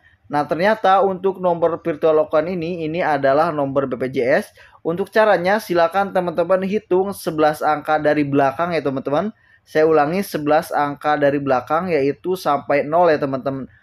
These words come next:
Nah, untuk angka delapan yang lima ini semuanya dihapus, diganti dengan nolnya dua kali. Jadi, untuk nomor B P J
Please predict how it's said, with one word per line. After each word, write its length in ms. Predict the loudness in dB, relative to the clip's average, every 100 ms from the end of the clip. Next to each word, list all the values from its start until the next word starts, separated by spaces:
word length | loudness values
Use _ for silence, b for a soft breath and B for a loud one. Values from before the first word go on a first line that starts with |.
| B B 0
Nah, 240 | 2 2
untuk 560 | -2 -4 2 2 2 -2
angka 320 | -2 -2 0
delapan 400 | 2 2 2 0
yang 180 | 0 0
lima 160 | 0 0
ini 320 | 0 -2 -4
semuanya 640 | -4 -6 -2 0 0 0
dihapus, 800 | 0 -2 0 -2 0 0 0 -2 b b b -4
diganti 720 | 0 2 2 -2 -8 -8 0
dengan 560 | 0 2 0 -2 -4
nolnya 640 | -8 0 2 4 2 0 2
dua 240 | 2 2
kali. 400 | 2 0 -2 -4 _ _ _ _ _ -2
Jadi, 320 | 2 2 4
untuk 480 | 2 0 0 0 0
nomor 320 | -2 0 0
B 80 | 0
P 160 | -2
J 80 | 2